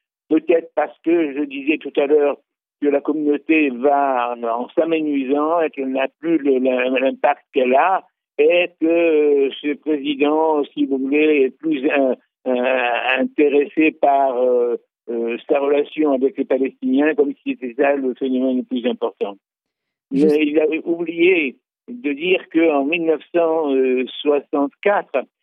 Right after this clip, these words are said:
Speaker 1: le président Bourguiba est arrivé à Jéricho, à Jéricho, je dis bien Jéricho, et qu'il a dit, euh, la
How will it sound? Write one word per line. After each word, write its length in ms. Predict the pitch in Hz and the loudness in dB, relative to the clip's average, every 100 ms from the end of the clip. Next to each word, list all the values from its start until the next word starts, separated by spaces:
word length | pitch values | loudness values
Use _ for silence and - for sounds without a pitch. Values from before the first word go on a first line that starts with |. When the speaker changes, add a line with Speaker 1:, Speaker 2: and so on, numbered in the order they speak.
| _ | _
Speaker 1:
le 100 | 139 | -4
président 480 | 131 165 160 160 175 | 0 0 -2 0 0
Bourguiba 640 | 160 151 143 143 180 196 165 | 0 -2 -4 -2 0 2 0
est 160 | 135 | 0
arrivé 560 | 151 143 147 147 160 147 | -4 -2 -4 0 0 0
à 240 | 147 139 135 | 0 -2 -2
Jéricho, 580 | 156 170 165 - 185 139 | -4 -2 -2 0 0 0
à 120 | 127 | -6
Jéricho, 640 | - 170 160 151 - 185 165 | -4 -2 -2 -4 -2 -2 -2
je 60 | |
dis 120 | 131 | -8
bien 280 | 135 156 139 | -4 -2 -2
Jéricho, 640 | 131 143 131 147 160 185 180 _ _ _ _ | -2 -2 -2 0 0 0 -4 _ _ _ _
et 260 | 160 170 170 | 0 0 -2
qu'il 640 | 165 170 170 151 147 147 | 2 2 2 0 -2 2
a 380 | 147 139 135 131 | 2 2 2 -2
dit, 540 | 127 131 185 208 196 160 | -6 -6 -6 -4 -2 2
euh, 480 | 147 143 135 131 123 _ _ _ _ | 4 4 4 0 -4 _ _ _ _
la 800 | 143 139 135 127 123 123 120 113 | 0 2 2 0 -2 -2 -6 -8